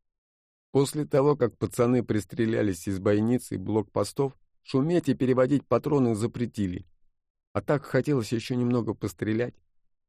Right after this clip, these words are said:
представить атаку бородатых бесов с той стороны гор и эту атаку отбросить, рассеять, порвать.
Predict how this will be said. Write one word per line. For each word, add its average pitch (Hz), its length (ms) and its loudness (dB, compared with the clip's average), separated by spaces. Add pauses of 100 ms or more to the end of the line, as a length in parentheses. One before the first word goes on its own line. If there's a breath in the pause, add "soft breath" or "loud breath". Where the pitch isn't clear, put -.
(140)
представить 107 560 0
атаку 104 400 -2
бородатых 95 500 0
бесов 92 440 -4
с - 40 -20
той 98 160 -4
стороны 98 400 -2
гор 92 220 -6 (400)
и 131 200 -2
эту 151 300 0
атаку 117 380 0
отбросить, 98 580 0 (300)
рассеять, 92 640 -2
порвать. 90 520 -4